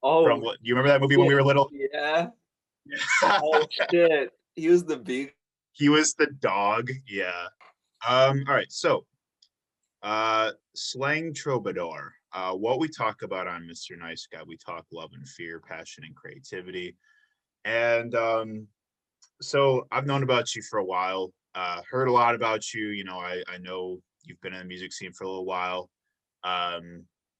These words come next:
Speaker 2: as mentioned before, you dropped your debut album, uh, oh, about a year and a half ago now. I know you did your, uh,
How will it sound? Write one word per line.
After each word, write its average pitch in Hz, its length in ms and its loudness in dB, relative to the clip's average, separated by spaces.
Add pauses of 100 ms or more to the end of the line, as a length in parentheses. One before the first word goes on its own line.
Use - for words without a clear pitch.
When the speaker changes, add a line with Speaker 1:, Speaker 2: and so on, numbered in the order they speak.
(180)
Speaker 2:
as 90 260 -10
mentioned 90 280 -16
before, 92 420 -8
you 85 340 -14 (320)
dropped 87 320 -12
your 82 120 -14
debut 87 480 -8
album, 85 540 -12 (100)
uh, 78 240 -14 (720)
oh, 80 220 -14 (440)
about 98 140 -6
a 90 60 -10
year 92 120 -8
and 90 80 -12
a 92 40 -12
half 98 260 -6
ago 98 180 -8
now. 92 380 -6 (500)
I 123 80 -2
know 165 80 4
you 190 180 2
did 143 240 0
your, 139 220 6
uh, 107 260 4